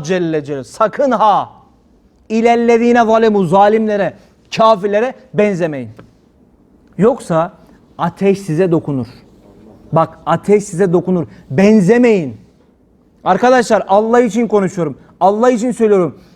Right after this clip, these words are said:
Kılığımız, kıyafetimiz, ahvalimiz, sakalımız, saçımız benzemeyecek. Bunun hesabını veremeyiz.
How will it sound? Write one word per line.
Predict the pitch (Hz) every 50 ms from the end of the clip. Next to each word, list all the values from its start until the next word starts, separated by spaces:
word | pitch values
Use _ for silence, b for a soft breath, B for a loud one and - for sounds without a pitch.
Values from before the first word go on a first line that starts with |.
| b b b b
Kılığımız, | - 208 214 226 233 240 247 240 226 175 - -
kıyafetimiz, | - 196 214 226 226 190 226 190 240 247 233 190 202 -
ahvalimiz, | 202 208 202 214 214 220 220 220 233 233 233 208 -
sakalımız, | - 214 202 196 226 226 226 233 233 233 196
saçımız | - - 214 208 - 233 233 247 240 190 - B B B B
benzemeyecek. | 151 202 220 233 233 214 175 202 240 262 294 277 262 254 214 190 240 226 190 - - - _ _ _ _ _ _ _ -
Bunun | 175 220 240 254
hesabını | 254 240 240 247 247 240 240 233 247 247 233 220
veremeyiz. | 226 240 262 277 285 277 269 247 208 -